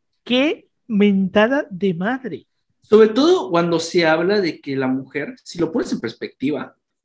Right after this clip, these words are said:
Speaker 2: desde el porfiriato hasta la revolución ha sido, bueno, la revolución, el estado postrevolucionario, es un actor, una actora, en su caso, muy importante si lo ponemos en perspectivas económicas,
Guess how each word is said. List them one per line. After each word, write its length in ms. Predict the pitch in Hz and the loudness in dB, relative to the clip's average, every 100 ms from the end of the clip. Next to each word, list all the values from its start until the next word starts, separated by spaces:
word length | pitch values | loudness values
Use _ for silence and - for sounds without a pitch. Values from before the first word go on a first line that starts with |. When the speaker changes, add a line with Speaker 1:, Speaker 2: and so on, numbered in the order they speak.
| - | -4
Speaker 2:
desde 220 | 143 147 | -2 -2
el 140 | 131 | -4
porfiriato 540 | 131 127 131 131 143 226 | -6 -6 -4 -4 -4 -8
hasta 120 | 131 | -10
la 220 | 117 - _ | -12 -14 _
revolución 460 | - 110 101 - 170 | -20 -20 -20 -14 -12
ha 60 | |
sido, 500 | 269 196 196 196 196 - _ _ _ _ | -8 0 2 2 -2 -14 _ _ _ _
bueno, 320 | 320 - - | -8 -8 -14
la 180 | - - | -20 -20
revolución, 640 | - 147 143 - - 151 131 | -16 -14 -14 -12 -10 -8 -10
el 40 | |
estado 300 | 117 143 131 | -10 -10 -10
postrevolucionario, 640 | 135 135 147 147 160 165 165 _ _ _ | -12 -10 -10 -6 -6 -6 -10 _ _ _
es 800 | 185 190 - - - - - _ _ _ _ _ _ _ _ _ 170 | 4 4 0 -10 -16 -20 -20 _ _ _ _ _ _ _ _ _ -8
un 260 | 175 190 | -6 -4
actor, 800 | 220 220 _ _ 147 135 135 - | -4 -6 _ _ -2 -2 -6 -14
una 140 | - 170 | -10 -10
actora, 540 | 160 _ 139 127 123 | -10 _ -6 -6 -8
en 100 | 180 | -14
su 100 | - | -16
caso, 500 | - 135 - 170 - _ _ _ _ _ _ _ _ _ - | -12 -12 -10 -14 -16 _ _ _ _ _ _ _ _ _ -4
muy 460 | 175 180 214 240 226 | 2 6 8 6 4
importante 760 | 190 - 135 131 139 156 196 | 2 -2 -6 -6 -6 -6 -10
si 160 | 190 160 | -12 -8
lo 140 | 143 | -6
ponemos 360 | 151 147 160 160 | -6 -6 -6 -8
en 140 | 135 | -8
perspectivas 800 | 127 127 - 127 - 160 160 - - | -6 -8 -10 -12 -8 -8 -8 -14 -8
económicas, 960 | 254 254 190 160 170 - 208 - - | -8 -4 -6 -6 -8 -12 -16 -16 -20